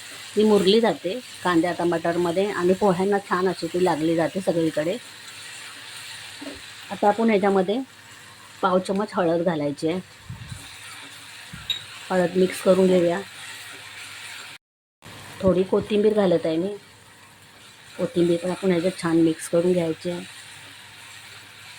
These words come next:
बटाटी फ्राय करून घेतली होती ती घालायची आहे ह्याच्यामध्ये. शेंगदाणे फ्राय करून घेतले होते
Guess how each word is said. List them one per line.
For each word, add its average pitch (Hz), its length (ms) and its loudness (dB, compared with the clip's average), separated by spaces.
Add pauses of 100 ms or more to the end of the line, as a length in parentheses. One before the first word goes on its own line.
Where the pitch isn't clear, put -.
(880)
बटाटी 175 360 0
फ्राय 175 260 0
करून 190 260 0
घेतली 196 240 -2
होती 214 220 -2
ती - 380 2
घालायची 151 440 2
आहे 156 80 -2
ह्याच्यामध्ये. 151 420 -2 (1400)
शेंगदाणे 175 420 6
फ्राय 175 260 0
करून 180 260 4
घेतले 180 220 0
होते 196 180 -2